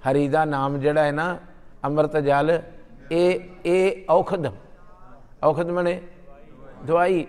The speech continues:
ਇਹ ਆ ਦਵਾਈ ਹਰ ਪ੍ਰਾਣੀ ਦੀ। ਕੀ? "ਹਰ ਕਾ ਨਾਮ ਅੰਮ੍ਰਿਤ ਜਲ ਨਿਰਮਲ।" ਇਹ ਔਖਦ ਇੱਕ ਦੀ ਨਹੀਂ, ਦੋ ਦੀ ਨਹੀਂ, ਗੋਰੇ ਕਾਲਿਆਂ ਨੂੰ ਸਾਰਿਆਂ ਨੂੰ ਪਿਆਓ, ਆਰਾਮ ਆਊਗਾ। ਸੰਸਾਰ ਰੋਗੀ,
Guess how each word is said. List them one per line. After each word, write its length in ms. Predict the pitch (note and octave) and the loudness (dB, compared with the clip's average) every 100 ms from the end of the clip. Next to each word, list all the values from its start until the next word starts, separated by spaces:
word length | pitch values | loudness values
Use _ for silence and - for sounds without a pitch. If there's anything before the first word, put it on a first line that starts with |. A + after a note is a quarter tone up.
| - | 6
ਇਹ 220 | G#3+ A3+ | 8 8
ਆ 120 | A3+ | 6
ਦਵਾਈ 400 | A3 G#3+ G3 G3+ | 6 6 6 6
ਹਰ 180 | D3 F3+ | 4 2
ਪ੍ਰਾਣੀ 360 | F#3+ E3+ D#3 D3 | 0 0 2 2
ਦੀ। 220 | B2 G#2+ - - - - | 0 -4 -12 -20 -20 -6
ਕੀ? 560 | E3 F3 F#3 F3 E3+ - - - - C3 | 4 6 6 4 0 -10 -20 -20 -2 2
"ਹਰ 160 | D3 | 4
ਕਾ 300 | C#3+ E3 E3+ | 4 4 4
ਨਾਮ 520 | E3+ C#3+ C3+ C#3 E3+ - - - - - - | 4 2 2 0 -2 -8 -16 -20 -20 -6 -2
ਅੰਮ੍ਰਿਤ 420 | F3 G3 A3 A3 | 0 2 2 2
ਜਲ 340 | G#3+ F#3+ F3 D#3 | 4 4 4 4
ਨਿਰਮਲ।" 480 | C#3 C3+ C3+ C3+ C3 C#3+ D#3+ F3+ F3+ - - - - - - | 2 2 2 4 6 8 8 6 2 -6 -20 -20 -20 -8 2
ਇਹ 260 | F#3 G#3 G3+ - | 6 6 4 2
ਔਖਦ 420 | D#3 - D3+ C3+ C#3 C#3+ D#3 F#3+ F#3+ - - - - - - | 2 2 0 2 6 6 6 4 -2 -12 -20 -20 -20 -20 2
ਇੱਕ 220 | D#3+ D#3+ G3 | 2 4 4
ਦੀ 200 | F#3 G3+ | 4 4
ਨਹੀਂ, 160 | G#3+ | 4
ਦੋ 280 | D#3+ D#3+ F3 | 4 4 4
ਦੀ 140 | F#3 | 4
ਨਹੀਂ, 200 | G3+ G3+ | 2 0
ਗੋਰੇ 380 | C#3 C3 D3+ F#3+ | 2 6 6 6
ਕਾਲਿਆਂ 380 | F#3+ G3 G3+ G#3+ | 4 4 4 2
ਨੂੰ 120 | A#3 | 0
ਸਾਰਿਆਂ 360 | - F#3+ G#3+ A#3+ | 2 2 2 2
ਨੂੰ 120 | A#3 | 4
ਪਿਆਓ, 320 | A3+ F#3+ C3+ - - - - - - - | 6 6 4 -2 -16 -20 -20 -20 -10 0
ਆਰਾਮ 280 | F3+ A3+ B3+ | 4 4 6
ਆਊਗਾ। 460 | A#3+ G3+ C3+ G2+ - - - - - - - - - | 6 6 2 -4 -10 -20 -20 -20 -20 -20 -20 -20 -20
ਸੰਸਾਰ 540 | - E3+ F3 E3+ E3 F#3 | -4 -2 -2 4 4 6
ਰੋਗੀ, 600 | F#3 F3+ F3+ B3+ G4 | 4 2 4 2 2